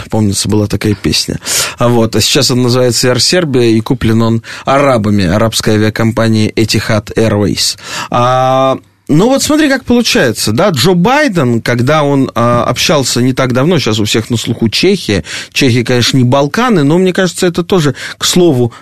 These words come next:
а, к разговору о Китае, о влиянии Китая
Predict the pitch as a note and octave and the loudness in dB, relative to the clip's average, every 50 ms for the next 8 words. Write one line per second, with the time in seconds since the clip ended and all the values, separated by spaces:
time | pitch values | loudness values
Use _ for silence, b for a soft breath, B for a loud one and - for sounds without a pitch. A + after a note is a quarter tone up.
0 | B - G#2+ A#2+ A#2+ B2 A#2 A2+ - B2+ B2+ A#2+ B2 C3+ C#3+ C#3+ D3 D3 D3 C#3+ | B -2 0 2 2 2 0 0 0 0 0 0 2 2 2 2 2 2 2 2
1 | C3+ B2+ A#2+ - - - C3+ C3 B2+ A#2+ F2 - - - C3+ - - C#3 C3 A#2+ | 2 0 0 -2 0 0 2 2 2 2 0 -2 -4 -4 -4 0 0 0 2 2
2 | A2+ A2+ A2 E2 G#2+ G#2 A2 B2 B2 B2 A#2+ A#2 A#2 A2+ A2+ A2 - A#2+ - - | 2 2 2 2 2 2 2 2 2 2 2 2 2 0 0 -2 -4 -4 -2 -2
3 | B2 A2+ G#2+ G#2 G#2 | 0 0 0 0 -2